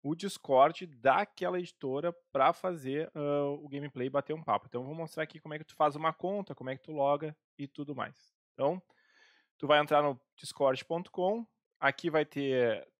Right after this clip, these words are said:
pra tu abrir o Discord no navegador, então tu não precisa baixar ele, ou tu pode baixar ele no computador. Independente disso, tu vai ter que criar uma conta. Como é que tu vai fazer isso?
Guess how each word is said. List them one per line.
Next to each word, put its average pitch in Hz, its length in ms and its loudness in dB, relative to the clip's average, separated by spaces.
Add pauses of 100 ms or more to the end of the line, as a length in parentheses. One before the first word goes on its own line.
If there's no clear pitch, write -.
(100)
pra 139 160 0
tu - 180 -8
abrir 135 360 2
o 180 80 -6
Discord 131 440 0
no 135 80 -10
navegador, 123 380 -2
então 190 180 -8
tu - 80 -18
não 127 120 -10
precisa - 260 -8
baixar 135 340 0
ele, 151 300 -4
ou 165 160 2
tu - 100 -12
pode 165 280 0
baixar 156 440 2
ele 131 160 -4
no 139 80 -12
computador. 139 520 -12 (420)
Independente 170 520 -2
disso, 185 200 -10
tu 190 80 -10
vai 185 100 0
ter 180 140 -6
que - 100 -20
criar 160 240 2
uma 170 160 2
conta. 117 380 -12
Como 117 160 -14
é 127 60 -6
que 135 60 -12
tu - 100 -10
vai 143 60 -6
fazer 135 260 -4
isso? - 280 -12